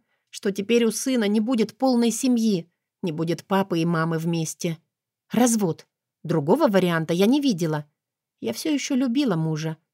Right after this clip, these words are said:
но не могла смириться с его изменой. Пыталась отомстить. Думала, что этого будет достаточно, чтобы боль утихла, но она не становилась меньше и тупее, только медленно расползалась по всей душе —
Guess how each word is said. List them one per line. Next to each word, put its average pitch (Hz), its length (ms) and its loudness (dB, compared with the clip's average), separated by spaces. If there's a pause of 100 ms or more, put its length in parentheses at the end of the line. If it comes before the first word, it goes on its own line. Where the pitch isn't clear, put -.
(120)
но 180 120 4
не 190 160 6
могла 185 400 2
смириться 202 500 -2
с 175 100 -4
его 208 280 2
изменой. 208 580 0 (460)
Пыталась 156 460 0
отомстить. 165 760 -4 (460)
Думала, 208 480 2
что - 280 -6
этого 226 300 0
будет 220 360 0
достаточно, 202 800 -2 (240)
чтобы 233 340 -2
боль 247 240 2
утихла, 208 560 -2 (380)
но 208 200 2
она 180 180 0
не 185 120 -2
становилась 180 640 -4
меньше 202 400 0
и 147 60 -2
тупее, 180 640 0 (480)
только 208 320 0
медленно 180 520 2
расползалась 185 720 0
по 196 100 0
всей 202 280 0
душе — 226 520 -2